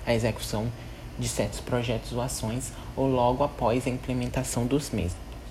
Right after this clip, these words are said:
do mesmo. É, em relação à po-, importância dessa área,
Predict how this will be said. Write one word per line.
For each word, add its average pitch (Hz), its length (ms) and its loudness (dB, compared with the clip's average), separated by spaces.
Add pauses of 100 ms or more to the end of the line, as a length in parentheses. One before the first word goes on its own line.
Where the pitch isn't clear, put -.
(100)
do 123 80 0
mesmo. - 280 -2 (640)
É, 104 200 -2 (280)
em 117 40 -2
relação 123 420 2
à 151 60 4
po-, - 200 -6
importância 135 680 0
dessa 113 240 -2
área, 151 320 0